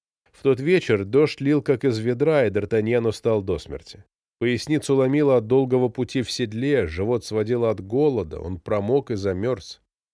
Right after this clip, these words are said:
Старый плащ служил не слишком надежной защитой от свирепого ветра и потоков дождя,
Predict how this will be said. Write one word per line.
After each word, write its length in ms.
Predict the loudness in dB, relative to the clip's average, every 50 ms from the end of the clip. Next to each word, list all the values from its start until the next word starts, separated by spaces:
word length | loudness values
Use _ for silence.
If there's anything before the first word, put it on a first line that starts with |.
| _ _ _ _ _
Старый 380 | -12 -2 2 4 4 6 4 2
плащ 400 | 2 2 2 2 2 2 0 -2
служил 520 | 0 0 0 2 2 2 4 4 4 4
не 160 | 2 0 -2 -2
слишком 440 | -2 -2 -4 -4 -4 -4 -4 -2
надежной 420 | 0 0 0 0 0 0 0 0 0
защитой 580 | 0 0 -2 -2 -4 -6 -6 -2 0 2 0 0
от 80 | 0
свирепого 540 | -2 -2 0 2 2 2 2 0 0 0 0
ветра 480 | 0 0 2 2 2 0 0 0 -2 -2
и 40 | 0
потоков 520 | 0 -2 -2 -2 -2 -2 -2 -2 -2 0
дождя, 720 | 2 2 2 2 -2 -4 -4 -2 0 2 0 0 -2 -8